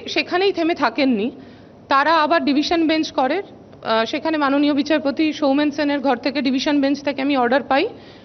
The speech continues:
পেয়ে আমি চাকরিতে, চাকরি করছিলাম।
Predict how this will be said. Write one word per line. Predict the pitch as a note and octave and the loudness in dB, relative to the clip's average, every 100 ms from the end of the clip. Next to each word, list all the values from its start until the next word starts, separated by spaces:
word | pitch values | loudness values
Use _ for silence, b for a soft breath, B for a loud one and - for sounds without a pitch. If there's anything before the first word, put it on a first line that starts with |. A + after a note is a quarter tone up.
| B - | B -2
পেয়ে | D#4 F#4 | 0 2
আমি | F4 E4 F4+ - | 2 2 0 -4
চাকরিতে, | - A3+ C#4+ D4 E4 D#4 - | -2 -2 -2 -2 0 -2 -4
চাকরি | - B3+ E4 | -4 -2 0
করছিলাম। | - D4+ - - F#3 E3 | 0 -2 -2 -6 -6 -6